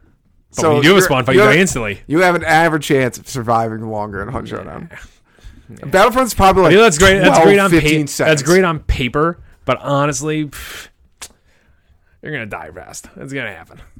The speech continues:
Speaker 2: I don't know. I feel like it wouldn't do that bad in Hunt. And once people showed up, yeah, sure, yeah, that'd be a problem. But the zombies and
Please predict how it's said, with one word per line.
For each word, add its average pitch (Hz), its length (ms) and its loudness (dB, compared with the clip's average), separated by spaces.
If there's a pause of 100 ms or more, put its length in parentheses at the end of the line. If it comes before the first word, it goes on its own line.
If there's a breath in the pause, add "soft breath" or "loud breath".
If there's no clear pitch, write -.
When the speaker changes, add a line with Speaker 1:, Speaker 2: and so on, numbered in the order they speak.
(160)
Speaker 2:
I 160 60 0
don't 247 140 2
know. 262 80 2
I 240 60 2
feel 240 140 -4
like 233 100 4
it - 20 -4
wouldn't 226 160 -2
do 226 80 -4
that 214 140 2
bad 202 180 4
in 180 60 0
Hunt. 185 200 0
And 147 80 -4
once 165 180 0
people 180 220 -4
showed 160 220 0
up, 160 240 2
yeah, 139 180 -2
sure, 143 320 -10
yeah, 120 140 -10
that'd 127 160 -6
be 139 60 -8
a 135 40 -10
problem. 123 240 -4
But 196 120 -12
the 247 60 -8
zombies 113 300 -6
and 104 160 -14